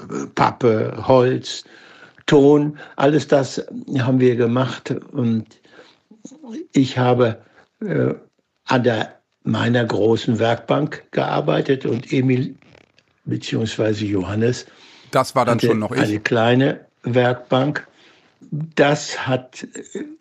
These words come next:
Speaker 1: ihm enormen Spaß gemacht und auch dazu geführt, glaube ich,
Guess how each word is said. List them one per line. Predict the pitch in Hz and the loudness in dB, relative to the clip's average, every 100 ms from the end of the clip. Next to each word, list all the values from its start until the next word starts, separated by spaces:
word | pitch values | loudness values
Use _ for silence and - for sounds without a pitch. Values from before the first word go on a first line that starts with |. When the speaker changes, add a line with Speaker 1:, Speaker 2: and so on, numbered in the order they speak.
| - | -4
Speaker 1:
ihm | 156 180 190 190 - | 0 4 4 2 0
enormen | 131 127 127 123 120 117 | 2 4 4 4 2 -2
Spaß | - 117 110 - | 0 0 0 0
gemacht | 120 101 101 - | -2 -2 -6 -6
und | 120 113 120 - - - - | -6 -4 -6 -12 -18 -16 -10
auch | - 107 | -6 -4
dazu | - 123 127 - 131 | 0 0 0 0 2
geführt, | 117 - 127 110 - | 0 0 0 0 -2
glaube | 117 107 101 110 | -2 -2 -2 -4
ich, | 113 120 123 | -2 -4 -4